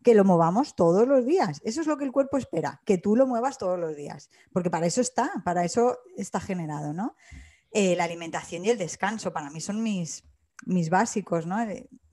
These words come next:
entonces, para llevar una vida, pues eso, eh, que funcionalmente a todos los niveles esté bien,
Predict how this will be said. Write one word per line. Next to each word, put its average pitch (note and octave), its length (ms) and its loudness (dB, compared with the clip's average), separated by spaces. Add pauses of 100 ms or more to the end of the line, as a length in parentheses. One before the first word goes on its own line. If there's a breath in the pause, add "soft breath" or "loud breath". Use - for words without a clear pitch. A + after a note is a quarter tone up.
(120)
entonces, F#3+ 640 0 (540 soft breath)
para F#3 160 6
llevar F3 240 6
una F#3+ 180 4
vida, G#3 420 2
pues E3 180 -4
eso, D3+ 340 -8
eh, F3 100 -12
que D#3 360 -10
funcionalmente G3 1300 -4
a F3 100 -2
todos F3+ 220 0
los F3+ 220 -2
niveles G3+ 640 -4
esté D#3+ 320 -2
bien, D3 420 -6